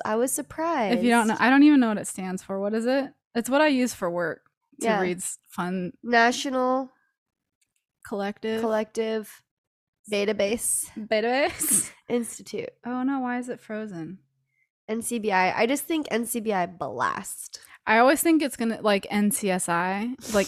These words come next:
Speaker 2: N C B I,
Speaker 1: <laughs> Or
Speaker 2: Los
Speaker 1: N C I,
Speaker 2: Angeles.
Speaker 1: N C I S. Yeah.
Speaker 2: Hmm.
Speaker 1: I hear ya. Not
Speaker 2: Well,
Speaker 1: right, but I hear ya.
Speaker 2: let's just ask Google.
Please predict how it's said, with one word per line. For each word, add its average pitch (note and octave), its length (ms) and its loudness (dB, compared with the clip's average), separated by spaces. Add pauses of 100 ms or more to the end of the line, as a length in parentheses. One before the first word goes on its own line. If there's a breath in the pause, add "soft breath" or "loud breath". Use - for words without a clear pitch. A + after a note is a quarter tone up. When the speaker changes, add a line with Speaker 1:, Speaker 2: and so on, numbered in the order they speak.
Speaker 2:
N A#3+ 220 8
C A#3 180 4
B A3 160 4
I, G#3+ 480 4
Speaker 1:
<laughs> - 60 -12
Or A#3 160 -2
Speaker 2:
Los A#3 240 8
Speaker 1:
N A#3+ 40 8
C A3+ 60 6
I, A3 60 6
Speaker 2:
Angeles. G3+ 340 0
Speaker 1:
N A3 200 0
C A3 200 -2
I G3 80 0
S. F#3+ 580 0
Yeah. G#3+ 360 -6 (600)
Speaker 2:
Hmm. F#3 340 -6 (420)
Speaker 1:
I B3 60 -8
hear A3 140 -8
ya. F#3+ 160 -8 (680)
Not C4 180 2
Speaker 2:
Well, A#3+ 80 2
Speaker 1:
right, G#3+ 320 4
but G3+ 100 -2
I G3 100 0
hear G3+ 140 -4
ya. F3 160 -6 (360)
Speaker 2:
let's - 280 -12
just A#3 220 -16
ask G3+ 300 -18
Google. G3 400 -18